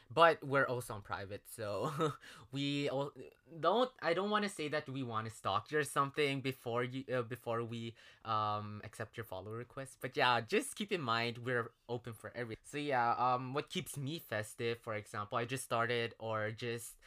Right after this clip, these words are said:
finished a, um, Christmas, uh, T V show. Um, that's also not sponsored anyway by Netflix, but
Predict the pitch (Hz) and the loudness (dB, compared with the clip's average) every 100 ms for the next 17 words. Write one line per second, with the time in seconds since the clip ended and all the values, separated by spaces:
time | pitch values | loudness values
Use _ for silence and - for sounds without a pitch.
0 | - - - 131 127 127 - - 120 117 | -20 -20 -6 -4 -2 -4 -8 -4 -2 -2
1 | 113 107 107 101 104 - 220 - 170 143 | -4 -2 -4 -4 -6 -2 -2 -2 -6 -4
2 | 131 - - - 110 107 104 98 87 - | -6 -8 -12 -6 0 2 2 -2 -4 -10
3 | _ _ _ - 131 139 175 - 110 139 | _ _ _ -10 -6 -4 -4 -2 0 0
4 | 196 - - - _ 127 131 127 135 - | -2 -16 -20 -20 _ 4 4 4 0 0
5 | 127 131 135 117 110 - 107 110 110 113 | -2 -2 -4 -2 -4 -2 -2 0 -2 -4
6 | 110 110 104 104 107 101 - - 117 - | -4 -6 -6 -6 -6 -8 -14 -10 -10 -8
7 | - 113 117 135 | -12 -2 2 2